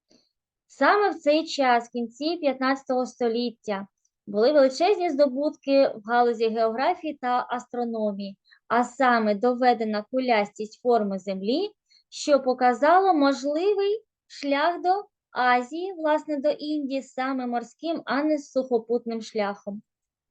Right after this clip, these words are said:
Соціальні передумови великих географічних відкриттів. В цей час завершується реконкіста.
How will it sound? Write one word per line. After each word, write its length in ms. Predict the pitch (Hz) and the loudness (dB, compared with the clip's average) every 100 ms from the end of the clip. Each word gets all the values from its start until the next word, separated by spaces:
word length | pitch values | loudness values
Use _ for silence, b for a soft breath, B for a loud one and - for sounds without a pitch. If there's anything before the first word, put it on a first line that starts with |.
| _ _ _ _ _ _ _ _ _ _ _ _ _ _ | _ _ _ _ _ _ _ _ _ _ _ _ _ _
Соціальні 680 | 320 349 392 339 269 262 | -4 0 4 4 6 4
передумови 720 | 254 262 233 240 233 240 320 392 | 2 2 2 2 2 2 2 2
великих 500 | 320 277 330 381 285 | 2 2 -2 -2 0
географічних 680 | 262 247 233 294 - 302 277 | 0 0 -6 -8 -8 -6 -6
відкриттів. 580 | 269 262 254 - 226 220 _ _ _ _ _ _ _ _ _ _ _ _ _ _ _ _ _ _ b b b b _ | -6 -6 -6 -2 -2 -2 _ _ _ _ _ _ _ _ _ _ _ _ _ _ _ _ _ _ b b b b _
В 60 | |
цей 220 | 330 453 | 4 4
час 360 | 480 339 339 359 | 4 4 4 6
завершується 760 | 269 247 302 330 311 294 277 | 2 4 2 2 0 0 0
реконкіста. 960 | 262 262 269 262 247 247 220 - 196 | 0 0 -2 -2 -6 -10 -10 -8 -6